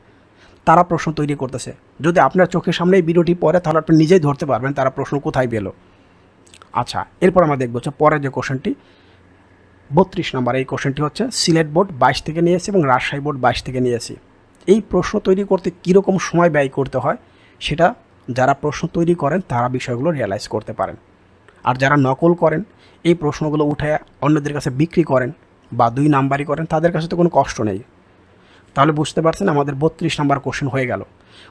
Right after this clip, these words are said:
বত্রিশ নাম্বার সিলেট বোর্ড বাইশ এবং রাজশাহী বোর্ড বাইশ থেকে নেওয়া হয়েছে। এরপর দেখতে পাচ্ছি তেত্রিশ নাম্বার যে কোশ্চেনটি, তেত্রিশ নাম্বার এই কোশ্চেনটি ঢাকা বোর্ড চব্বিশের খ নাম্বারটা নেওয়া হয়েছে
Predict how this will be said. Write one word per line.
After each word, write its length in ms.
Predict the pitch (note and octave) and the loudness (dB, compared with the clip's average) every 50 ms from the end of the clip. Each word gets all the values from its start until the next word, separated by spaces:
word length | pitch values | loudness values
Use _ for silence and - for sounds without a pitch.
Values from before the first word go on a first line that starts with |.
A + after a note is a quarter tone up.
| - - | -8 -2
বত্রিশ 360 | D3 D#3+ - - E3+ D#3+ - | -2 -2 0 0 -4 -2 0
নাম্বার 160 | F3+ F#3+ G3 | 2 0 0
সিলেট 280 | F#3 - - D#3 D#3+ D3+ | 0 0 -2 -2 -2 0
বোর্ড 200 | D#3 E3+ D#3+ C#3 | -2 -4 -4 -2
বাইশ 460 | B2 B2+ B2 C3 G#3+ - - - - | 0 0 0 0 0 -2 -4 -4 -4
এবং 180 | B2 B2+ C3 C3+ | -4 -4 -2 -2
রাজশাহী 320 | C3 B2+ - - D#3 D3 | -2 -2 -4 -4 -6 -4
বোর্ড 180 | C#3+ F#3 A#3 F#3+ | -2 -2 -2 0
বাইশ 240 | B2 A2+ A2+ - - | 0 0 0 0 -6
থেকে 180 | C3+ B2+ C3 | -10 -4 -4
নেওয়া 200 | B2 A#2+ A2 G#2+ | -2 0 0 -2
হয়েছে। 320 | A2 A#2 A#2 - - - - _ _ _ _ _ _ _ - - _ - - - _ - | -2 -4 -6 -8 -10 -14 -14 _ _ _ _ _ _ _ -20 -20 _ -20 -20 -14 _ -2
এরপর 220 | F#3 F#3 G3+ G3+ F3 | 0 2 2 2 2
দেখতে 200 | F3+ F3 - E3+ | 0 -2 -2 -2
পাচ্ছি 120 | E3+ - | -2 0
তেত্রিশ 400 | C4 C4 - - F#3+ F#3 - - - | -2 -4 -2 -2 -4 -2 -2 -2 -2
নাম্বার 200 | D#3 C#3+ C3+ B2 | 0 0 0 -2
যে 100 | C3 B2 | -2 -6
কোশ্চেনটি, 480 | - A#2 G#2+ - - A2+ G2 - - - _ _ _ _ _ _ _ _ _ _ _ - - | -6 -6 -4 -4 -4 -6 -6 -8 -14 -18 _ _ _ _ _ _ _ _ _ _ _ -8 -4
তেত্রিশ 360 | F#3 F3 - - F#3 F3+ - | -4 -2 -2 -2 -4 -2 -2
নাম্বার 160 | G3+ G3 F#3+ | 0 2 2
এই 100 | F#3 F#3+ | 2 2
কোশ্চেনটি 340 | F#3+ - F3 - F#3 F#3+ G3+ | 2 0 -2 -2 0 -2 -2
ঢাকা 320 | D3 B2 A2+ C3 - D#3+ D#3 | -2 -2 -4 -2 0 2 2
বোর্ড 160 | D#3+ E3+ - | 2 0 0
চব্বিশের 500 | - F#3+ F3+ F3 E3+ F#3 - - F3+ E3 | 0 -2 -2 0 0 0 0 0 -4 -4
খ 160 | - - - | -4 -2 0
নাম্বারটা 380 | C3+ D3+ D#3 D#3 D#3 D#3 - E3 | 0 2 2 2 2 2 2 2
নেওয়া 180 | F3 F3 F3 | 2 2 4
হয়েছে 320 | E3 F#3 F#3+ F3 - A#3+ | 4 2 2 0 -2 -10